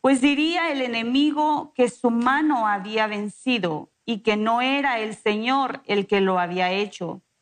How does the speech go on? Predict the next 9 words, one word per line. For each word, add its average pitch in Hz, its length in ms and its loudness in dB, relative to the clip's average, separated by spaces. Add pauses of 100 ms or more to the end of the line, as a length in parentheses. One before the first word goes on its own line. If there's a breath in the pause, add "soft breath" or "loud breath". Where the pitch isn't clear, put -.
(160)
porque 277 300 0
son 294 300 0
una 311 200 2
nación 262 920 -2
que 214 140 2
ha 196 180 0
perdido 262 640 -2
el 302 100 0
juicio. 185 920 -2